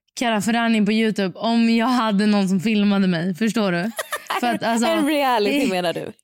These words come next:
Speaker 1: Ja, nej, men om jag hade någon som filmade min YouTube åt mig. Typ Emma. Man bara, varför bor hon i Skåne? Vem gör det?
Speaker 2: <laughs>
Speaker 1: <laughs> Jag såg att det är att det här avsnittet kom ut förresten.
Speaker 2: Ja, vår klippare. Vi har ju en,
Speaker 1: Kul.
Speaker 2: eh, gemensam klippare.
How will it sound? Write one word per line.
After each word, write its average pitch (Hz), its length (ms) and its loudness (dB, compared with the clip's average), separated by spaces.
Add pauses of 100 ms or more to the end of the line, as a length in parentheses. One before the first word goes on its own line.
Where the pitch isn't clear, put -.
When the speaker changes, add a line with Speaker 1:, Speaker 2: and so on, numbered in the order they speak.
Speaker 1:
Ja, 285 280 -2
nej, 320 140 0
men 320 120 2
om 311 120 0
jag 311 80 0
hade 294 220 0
någon 277 140 0
som 254 80 -2
filmade 254 360 0
min 247 200 2
YouTube 226 360 0
åt 233 300 -4
mig. 233 300 0
Typ 196 160 -4
Emma. 233 480 0
Man 196 180 2
bara, 214 60 2
varför 240 200 -2
bor 233 120 0
hon 247 220 2
i 196 80 0
Skåne? 285 540 -4
Vem 247 260 0
gör 220 140 0
det? 175 280 -2
Speaker 2:
<laughs> - 60 -6 (1300)
Speaker 1:
<laughs> 240 300 2
Jag 277 100 0
såg 330 240 0
att 262 80 -2
det 247 100 -2
är 226 60 0
att 226 120 -2
det 240 60 -2
här 226 200 0
avsnittet 269 320 -2
kom 190 120 -2
ut 160 120 -6
förresten. 170 440 -8 (120)
Speaker 2:
Ja, 359 380 0 (200)
vår 277 240 -2
klippare. 277 480 -2
Vi 196 100 -2
har 247 160 0
ju 226 80 -2
en, 220 180 -2
Speaker 1:
Kul. 202 100 -2
Speaker 2:
eh, 196 340 -2
gemensam 226 380 -2
klippare. 175 360 -6